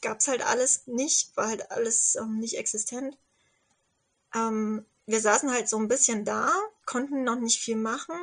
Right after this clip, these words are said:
Wir hatten halt nur so das, was da war, haben halt versucht, den Laden erstmal hübsch zu machen, also haben gestrichen und, ähm, Schränke umsortiert, was auch immer. Ähm,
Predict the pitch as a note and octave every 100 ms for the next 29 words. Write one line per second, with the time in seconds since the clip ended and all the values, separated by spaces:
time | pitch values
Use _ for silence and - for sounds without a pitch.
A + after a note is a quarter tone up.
0 | F#4 - A#3 G#3+ C4 A#3+ - A#3+ A#3 G#3+
1 | G3+ _ _ _ _ - A3 - - A3+
2 | B3 D4 D4+ C#4+ B3 A3+ G#3+ G#3+ G#3+ A3
3 | - G#3+ - D#4 D4+ - C#4+ C#4 - A#3+
4 | A3+ A#3+ A3+ - G#3+ G#3+ - - C4+ -
5 | A#3+ G#3+ - G3 G3 _ _ _ _ _
6 | _ _ _ G#3+ G#3 G3+ - A3+ A#3+ A#3+
7 | G#3+ A3+ A3+ F#3 - G#3+ G#3 - - -
8 | - B3+ C4 C4 - G#3+ G#3+ G#3+